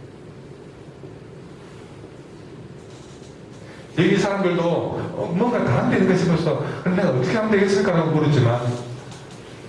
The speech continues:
이미 그들이 할 수 있는 일이 눈앞에 있을 것이죠.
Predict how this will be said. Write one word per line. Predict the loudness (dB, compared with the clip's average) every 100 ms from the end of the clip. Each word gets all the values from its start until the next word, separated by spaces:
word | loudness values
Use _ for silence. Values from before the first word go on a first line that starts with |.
| -16 -18 -18 -18 -2
이미 | 2 6 6
그들이 | 6 6 6 4 2
할 | 0
수 | 0 0
있는 | 0 0
일이 | 0
눈앞에 | 0 0 -2
있을 | -8 -8
것이죠. | -10 -12 -14